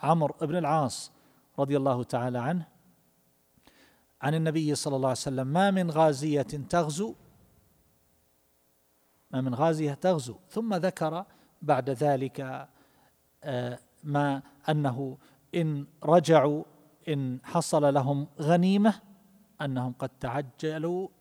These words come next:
تعجلوا ثلثي الأجر،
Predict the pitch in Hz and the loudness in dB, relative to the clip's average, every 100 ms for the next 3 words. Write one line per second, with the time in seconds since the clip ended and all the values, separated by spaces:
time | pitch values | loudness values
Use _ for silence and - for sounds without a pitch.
0 | _ _ _ _ _ _ _ - 131 151 | _ _ _ _ _ _ _ -6 0 0
1 | 123 104 101 _ - 165 160 147 - 180 | -2 -14 -16 _ -6 -4 -2 -4 -6 -10
2 | 202 190 _ _ _ _ _ _ _ _ | -10 -14 _ _ _ _ _ _ _ _
3 | _ _ _ _ _ _ _ _ _ _ | _ _ _ _ _ _ _ _ _ _
4 | 135 117 98 | -8 -8 -10